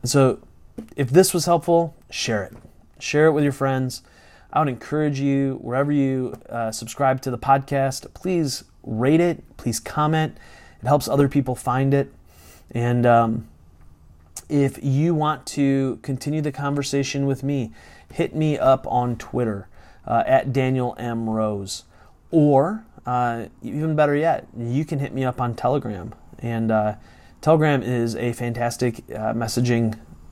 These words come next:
uh, service that a number of my friends and I are using, and, uh, and it's, it's really, really great. Uh, you can hit me up there, T dot me slash Daniel M Rose. Um, so, uh, yeah.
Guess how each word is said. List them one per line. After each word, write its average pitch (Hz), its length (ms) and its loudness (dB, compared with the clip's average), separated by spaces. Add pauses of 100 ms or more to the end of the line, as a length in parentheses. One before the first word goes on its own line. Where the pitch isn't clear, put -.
uh, 101 280 -6 (480)
service - 680 0 (100)
that 113 380 0
a 110 40 0
number 127 280 0
of 120 80 0
my 123 120 -4
friends 120 280 -6
and 113 80 -4
I 110 140 -4
are 110 40 -2
using, 110 460 0 (540)
and, 107 320 -2
uh, 107 400 -2
and 113 100 -4
it's, 104 220 -4
it's - 180 -4
really, 110 340 2
really 104 200 -2
great. 98 360 -6
Uh, 98 180 -6
you 107 100 -6
can 107 100 -8
hit 113 140 -4
me 120 120 -2
up 110 120 -4
there, 104 180 -4
T 135 240 -4
dot 120 260 4
me 113 240 -4
slash 110 500 -2
Daniel 107 360 -2
M 98 220 -6
Rose. 92 320 -6 (560)
Um, 110 400 6 (1200)
so, 131 480 8 (540)
uh, 117 460 4 (760)
yeah. 135 360 -4